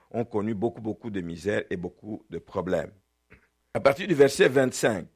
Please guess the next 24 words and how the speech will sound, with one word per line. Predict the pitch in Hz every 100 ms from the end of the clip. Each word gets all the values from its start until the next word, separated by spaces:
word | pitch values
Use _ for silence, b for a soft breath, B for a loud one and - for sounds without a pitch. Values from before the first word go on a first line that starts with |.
| _ _ _ _
Paul | 185 170
revient | 131 110 139
encore | 143 113 135 151 143
sur | - - 139 139 - _
le, | 95 101 104
l'aspect | - 110 110 - - 143 -
du | - 107
mariage. | 110 107 120 82 - _ _ _ _
Mais | 107
cette | 127
fois-ci, | - 131 127 - 180 196 - _
il | 123 110
veut | 147
parler | - 117 120 147 165 - - _ _ _ _
du | 95 110
cas | - 147
des | 135 110 101
vierges, | - 87 127 131 92
des | 92
personnes | 101 110 147 139
qui | 127
ne |
se | 117 110
sont | - 139 139